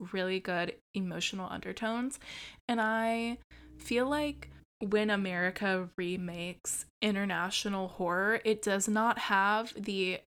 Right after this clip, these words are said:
heart, it doesn't have the soul that the original country normally puts in it.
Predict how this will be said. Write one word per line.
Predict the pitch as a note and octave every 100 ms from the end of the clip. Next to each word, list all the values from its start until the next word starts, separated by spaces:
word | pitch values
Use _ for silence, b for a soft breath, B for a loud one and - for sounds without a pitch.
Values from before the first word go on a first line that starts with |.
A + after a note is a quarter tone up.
| -
heart, | - - G3+ F3+ - - -
it | G#3
doesn't | G#3+ G#3
have | G#3+ A#3
the | A3
soul | G#3 - F#3+ F#3 F#3 F#3
that | G3 F#3 G3+
the | G3+
original | G3 F#3+ F#3 G3+ F#3+
country | - G3 F3+ - F#3 F#3
normally | F3+ F3 F3 F3+ F3 F3+ F3+ B B B -
puts | - - -
in | - A#3+
it. | C4+ C#4+